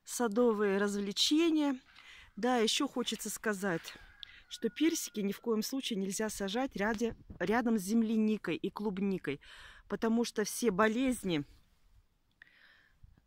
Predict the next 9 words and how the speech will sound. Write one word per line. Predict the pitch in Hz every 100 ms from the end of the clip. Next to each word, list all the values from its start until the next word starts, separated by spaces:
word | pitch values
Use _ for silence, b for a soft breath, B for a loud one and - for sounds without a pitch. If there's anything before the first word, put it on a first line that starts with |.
| _ _ - -
которые | 202 240 220 208 185 180
присутствуют | - 202 - 233 - 202 202
в | -
клубнике | 214 190 214 196
и |
землянике, | 185 196 196 208 294 -
они | 185 196
автоматически | 220 - 180 170 240 - - 175
переходят | - 151 - 254 220